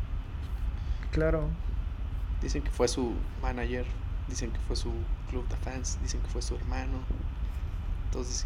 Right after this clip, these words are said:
Speaker 2: quién sabe quién fue.
Speaker 1: Que
Speaker 2: Y
Speaker 1: sigan
Speaker 2: dicen que
Speaker 1: diciendo, pero sobre todo que nos sigan escuchando. Hay que
Speaker 2: Exacto.
Speaker 1: culminar este podcast, querido amigo.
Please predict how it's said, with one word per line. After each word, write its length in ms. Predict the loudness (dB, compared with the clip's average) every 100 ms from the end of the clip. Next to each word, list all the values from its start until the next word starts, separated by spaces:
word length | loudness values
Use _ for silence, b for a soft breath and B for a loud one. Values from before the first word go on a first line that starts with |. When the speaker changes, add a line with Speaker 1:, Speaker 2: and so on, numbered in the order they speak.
| 0
Speaker 2:
quién 140 | 0
sabe 160 | 0 0 0
quién 120 | -2 -2
fue. 100 | 0 0 0 0 0 -2 -2 0 2
Speaker 1:
Que 60 | 4
Speaker 2:
Y 40 |
Speaker 1:
sigan 260 | 8 8 8
Speaker 2:
dicen 160 | 6
que 120 | 6 6
Speaker 1:
diciendo, 240 | 8 6
pero 240 | 8 8 10
sobre 260 | 8 8
todo 320 | 8 10 10 8
que 100 | 6
nos 160 | 6
sigan 280 | 8 8 8
escuchando. 600 | 6 0 2 4 4 2 0 B B B B
Hay 120 | 6
que 140 | 10 8
Speaker 2:
Exacto. 180 | 8 4
Speaker 1:
culminar 400 | 6 6 6 6
este 220 | 4 4
podcast, 480 | 6 4 4 0 2
querido 280 | 4 6
amigo. 200 | 6 4